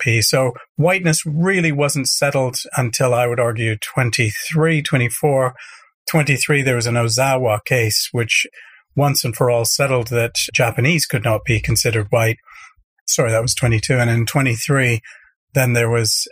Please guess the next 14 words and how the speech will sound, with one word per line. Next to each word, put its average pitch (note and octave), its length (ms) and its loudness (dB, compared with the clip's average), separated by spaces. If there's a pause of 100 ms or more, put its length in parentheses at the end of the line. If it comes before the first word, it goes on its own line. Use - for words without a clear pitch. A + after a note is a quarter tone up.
a C#3+ 60 2
case C3 440 0
with A#2+ 220 -2
Bhagat B2 400 2
Singh, C#3+ 480 0 (520)
Supreme B2+ 340 0
Court A#2+ 260 0
case A#2+ 300 0
also, A2+ 460 0 (440)
which - 340 0
decided A#2+ 520 0
that A2+ 220 0 (180)
nobody B2+ 520 0
from A#2 640 0